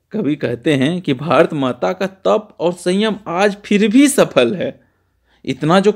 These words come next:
कष्ट झेली है, इतना जो संयम रखी है,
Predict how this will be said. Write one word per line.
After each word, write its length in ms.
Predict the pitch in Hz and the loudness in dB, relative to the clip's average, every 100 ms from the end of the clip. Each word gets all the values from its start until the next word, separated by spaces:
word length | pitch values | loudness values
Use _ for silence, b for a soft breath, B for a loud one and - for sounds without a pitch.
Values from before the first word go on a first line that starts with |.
| 208 | 0
कष्ट 440 | 160 190 - _ - | -2 -2 -4 _ -14
झेली 420 | - 135 120 120 | -4 0 0 0
है, 140 | 170 | -2
इतना 380 | 131 - - 196 | -4 -6 -6 -4
जो 120 | 196 | -4
संयम 440 | 202 139 131 196 202 | -6 -6 -2 0 0
रखी 300 | 131 - 156 | -2 -4 -4
है, 260 | 214 240 | -2 -2